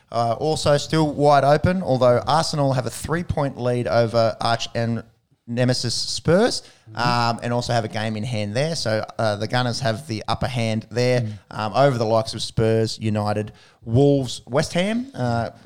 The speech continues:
Speaker 1: all in theory.
Speaker 2: Yeah, Paul Hammer's now down in eighth, and
Speaker 1: Yeah.
Speaker 2: it's probably
Speaker 1: Yeah, it m-, it might be too far gone for them, but
Speaker 2: Yeah.
Speaker 1: theoretically possible. They, um, they also have a game in hand, um, on Spurs and have a few games in hand.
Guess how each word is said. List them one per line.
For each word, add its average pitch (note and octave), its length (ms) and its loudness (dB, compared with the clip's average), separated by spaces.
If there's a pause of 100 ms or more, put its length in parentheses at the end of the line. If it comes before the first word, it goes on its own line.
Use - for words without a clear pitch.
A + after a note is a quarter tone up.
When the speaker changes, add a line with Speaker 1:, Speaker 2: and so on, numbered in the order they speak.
(200)
Speaker 1:
all C3+ 220 2
in B2+ 160 -2
theory. D#3 420 -6
Speaker 2:
Yeah, A2 160 -12
Paul D3+ 200 2
Hammer's C#3 360 0
now C3+ 140 -2
down B2+ 180 -6
in B2+ 140 -8
eighth, C3+ 360 -10
and B2 200 -6
Speaker 1:
Yeah. B2 480 0
Speaker 2:
it's - 80 -4
probably A#2+ 340 -8 (220)
Speaker 1:
Yeah, A2 300 -6
it A2 100 -8 (120)
m-, D3 120 -14
it D#3+ 140 -10
might F3 260 0
be A#2 120 -4
too G#2 260 -6
far G#2 260 -4
gone G#2+ 240 -4
for - 100 -12
them, B2+ 140 -4
but G#2+ 240 -4
Speaker 2:
Yeah. A2+ 80 -12 (120)
Speaker 1:
theoretically A#2+ 640 -8
possible. C3+ 480 -8 (140)
They, G#2 320 -8
um, G#2+ 420 -8 (220)
they G#2+ 120 -8
also G#2+ 220 -8
have G#2 200 -6
a G2+ 60 -10
game G#2+ 340 -6
in G#2+ 100 -8
hand, A2 560 -4 (400)
um, G#2 540 -4 (100)
on A2 240 -2
Spurs C3 580 0
and F#2 120 -6
have A#2+ 120 -4
a G#2 40 -12
few F#3 240 0
games G#2+ 320 -2
in G2 80 -8
hand. G#2+ 500 -4